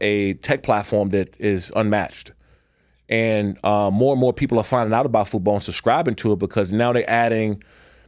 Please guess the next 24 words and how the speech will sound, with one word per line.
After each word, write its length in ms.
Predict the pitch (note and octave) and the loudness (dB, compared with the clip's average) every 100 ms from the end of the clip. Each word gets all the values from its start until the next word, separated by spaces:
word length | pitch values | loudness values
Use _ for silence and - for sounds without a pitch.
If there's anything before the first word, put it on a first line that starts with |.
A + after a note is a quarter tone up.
| _ - | _ 0
baseball 580 | C#3 C3 - F#2+ F2 | 0 0 0 2 2
and 100 | F2 | 2
they're 120 | G2 G#2 | 2 2
adding 320 | A#2+ A#2 A#2 | 2 2 2
all 120 | A2+ | 2
this, 360 | A2 G2+ - C3 | 2 -2 -6 -4
you 100 | A2 | 0
know, 160 | G2 | 2
these 240 | G2+ G#2+ - | 2 -2 0
other 380 | A#2+ A#2 A2 F#2 - _ - | 0 2 0 -2 -12 _ 0
programs 600 | D#3 F#3 A#2 E2 - - - | 2 2 -2 -2 -10 -18 -8
to 200 | - G3+ | 0 2
it. 140 | A#2 - | 2 0
And 140 | G#2+ | -2
so 180 | - A#2+ | 0 0
Fubo 420 | - D#3+ C#3 B2 | 2 0 2 2
is 60 | A2 | 2
just, 160 | G#2 A2 | -2 0
like, 180 | G#2 | 0
growing. 360 | F2 C3+ C#3 G#2+ | 0 0 0 0
And 120 | G2+ | -2
so 140 | - G#2+ | 0 0
we're, 280 | A2+ A3 - - - - - - | 2 0 -2 -18 -20 -20 -16 0
we're 240 | C#3 | 2